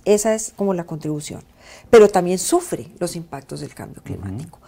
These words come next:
Speaker 1: Y lo que es muy importante entender es que, en una enorme medida,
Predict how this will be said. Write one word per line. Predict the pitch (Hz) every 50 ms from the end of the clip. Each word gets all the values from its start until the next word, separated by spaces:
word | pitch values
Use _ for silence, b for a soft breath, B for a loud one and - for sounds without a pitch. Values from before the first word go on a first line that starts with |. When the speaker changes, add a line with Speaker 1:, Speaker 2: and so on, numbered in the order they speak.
| B B B B B B B _
Speaker 1:
Y | 262 269
lo | 254 247 226
que | 240 262
es | 247
muy | 262 285 302
importante | 302 302 294 262 262 - 190 180 180 - 233
entender | 233 233 240 214 190 175 175 175 175
es | 190 196 - -
que, | - 240 240 240 240 - _ -
en | 196 185 175
una | 180 185 190
enorme | 202 202 214 233 233 233 220 240 254
medida, | 247 226 190 175 175 175 175 175 190 202